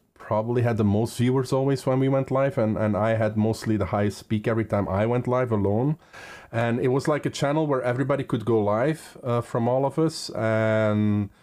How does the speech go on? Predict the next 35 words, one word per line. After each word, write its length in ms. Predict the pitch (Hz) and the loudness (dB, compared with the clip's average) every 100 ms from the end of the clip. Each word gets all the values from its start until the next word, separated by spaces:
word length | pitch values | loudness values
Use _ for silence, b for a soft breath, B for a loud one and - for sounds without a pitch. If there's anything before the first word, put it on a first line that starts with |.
| B B B - | B B B -4
like, 240 | 113 95 | -2 -2
for 180 | - 123 | -2 -2
example, 580 | 110 127 123 131 123 120 | 0 0 0 0 0 2
I 140 | 123 | 0
would 160 | 127 117 | 0 2
go 120 | 120 | 2
live 200 | 117 113 | 2 0
for 120 | 117 | -2
two 240 | - 120 | -2 0
hours, 420 | 107 98 95 90 104 | 2 2 0 0 0
and 160 | 101 | 0
then 200 | 113 113 | 2 0
Darmin 360 | 110 117 120 123 | 0 0 0 0
would 160 | 120 | 0
go 180 | 110 117 | 0 -2
take 300 | 110 123 113 | 0 -2 0
over 180 | 117 117 | 0 0
for 180 | - 117 | -2 -2
another 360 | 117 120 104 | 0 0 0
two 200 | 87 110 | -2 0
hours, 380 | 98 98 101 98 | 2 2 2 0
and 220 | 101 107 110 | 0 0 2
then 420 | 113 113 110 104 B B B | 2 2 0 -2 B B B
the 100 | 107 | -2
boys 300 | 92 127 127 | 2 2 0
from 240 | - 117 | 0 0
Bosnia 440 | 107 127 131 131 120 | 2 0 0 0 2
would 160 | 123 | 2
take 260 | - 120 - | 0 -2 0
over, 200 | 120 120 | 0 0
fr-, 220 | - - | -2 -2
uh, 160 | 117 110 | 0 0
no, 180 | 123 113 | 0 0
from, 340 | - 110 104 | 0 -2 0
uh, 160 | 101 98 | 0 -2